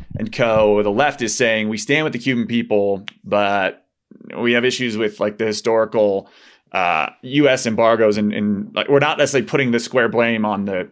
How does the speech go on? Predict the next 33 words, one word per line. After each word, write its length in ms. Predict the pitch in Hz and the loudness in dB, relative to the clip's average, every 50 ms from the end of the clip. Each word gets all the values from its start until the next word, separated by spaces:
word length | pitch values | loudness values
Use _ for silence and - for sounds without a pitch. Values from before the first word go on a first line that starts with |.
| _ | _
socialist 480 | - - - 117 110 101 104 98 90 - | -10 -4 -2 -2 -2 -2 -6 -8 -6 -2
government 300 | 123 117 110 107 104 95 | -2 0 0 0 -4 -6
of 100 | 85 - | -8 -10
Cuba 400 | - 104 101 - 95 98 98 - - - - _ _ _ _ _ _ _ - | -8 -8 -6 -6 -4 -6 -6 -8 -12 -20 -20 _ _ _ _ _ _ _ 0
because 920 | 139 151 139 - 175 185 185 180 175 170 165 160 160 156 143 135 - - _ _ _ _ _ _ _ - | 0 0 2 2 2 4 4 6 4 6 6 6 4 4 2 -2 -6 -10 _ _ _ _ _ _ _ -2
there's 220 | 160 147 151 151 170 | 2 2 2 4 2
a 60 | 156 | 0
strong 440 | - - 139 135 143 156 151 143 143 | 0 2 2 2 4 2 2 0 2
wing, 500 | 151 160 160 151 139 139 135 139 139 - _ _ _ _ | 2 2 2 2 2 0 -2 -4 -6 -10 _ _ _ _
or 160 | - 127 131 | 2 4 4
at 80 | 123 131 | 4 4
least 160 | 151 156 143 | 2 2 2
a 60 | 139 | 2
very 160 | 127 143 127 | 2 2 0
public 340 | 107 - 143 139 127 127 95 | 0 0 0 0 0 0 0
vocal 380 | 95 117 135 139 - 127 113 107 | 2 0 0 2 2 0 0 2
wing 240 | 110 104 104 104 107 | 0 0 0 0 0
of 180 | - 107 107 | 0 -2 0
the 180 | 110 107 104 95 | 2 2 2 2
left 680 | 95 110 127 151 135 101 113 110 - - - - - _ _ _ _ _ _ _ - | 2 2 2 2 2 0 -2 -4 -8 -14 -18 -18 -20 _ _ _ _ _ _ _ -8
that 260 | - 113 113 113 117 117 | -2 0 0 2 2 2
is 140 | 117 113 | 2 2
identifying 760 | 113 110 104 117 120 127 120 110 107 107 104 107 104 107 107 104 | 2 2 2 0 0 0 0 0 0 2 2 0 0 -2 -4 -4
with 180 | - 110 110 110 | -4 -6 -6 -4
socialism. 680 | - 135 147 175 - - 101 85 - - - - - _ _ _ | 0 0 0 2 0 -2 -4 -4 -6 -8 -12 -14 -16 _ _ _
And 560 | - 127 131 131 127 123 120 120 120 107 107 - - - - - - _ _ - | -4 -2 0 0 2 2 2 2 0 0 -2 -6 -14 -20 -20 -20 -20 _ _ -2
the 120 | 131 127 | 0 2
biggest 380 | 110 156 180 170 196 180 - 147 | 2 2 4 4 2 2 2 2
one 400 | 135 131 123 123 131 147 156 - | 2 2 2 2 0 -2 -4 -4
is 300 | - 135 135 127 120 123 | -2 0 2 2 2 0
the 60 | 120 | 0
Democratic 540 | 110 131 131 135 - - 127 120 120 120 - | 0 0 -2 -2 0 0 0 0 0 -2 -2
Socialists 800 | - 120 110 107 107 107 107 104 - - - - - - - | -2 -2 -2 -2 -2 -2 -4 -4 -4 -8 -10 -12 -14 -16 -16